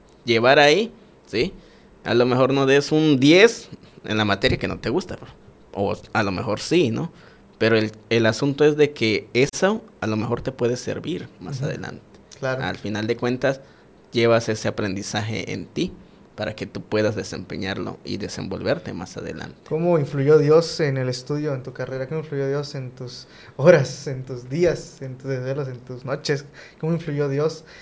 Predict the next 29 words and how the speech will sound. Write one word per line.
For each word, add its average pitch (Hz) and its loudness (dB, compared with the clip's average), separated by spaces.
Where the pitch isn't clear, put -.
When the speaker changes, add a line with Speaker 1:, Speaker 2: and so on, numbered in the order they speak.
Speaker 2:
en 139 -2
tu 139 -8
estudio? 139 -2
Speaker 1:
Pues, 110 0
de 110 -4
una 131 0
manera, 117 0
pues, 110 -4
asombrosa, 101 -6
¿no? 170 -8
Porque 101 -2
habían 110 -2
puntos 127 -4
en 101 -4
donde 85 -4
decía 80 -6
yo, 104 -6
"Ya 92 -4
no 107 -6
quiero - -6
nada", 62 -10
¿no? - -14
Speaker 2:
Aquí 156 -8
nomás. 139 -4
Speaker 1:
Aquí 107 -6
nomás. 101 -2
Speaker 2:
Hasta - -8
aquí 147 -10
ya. 131 -6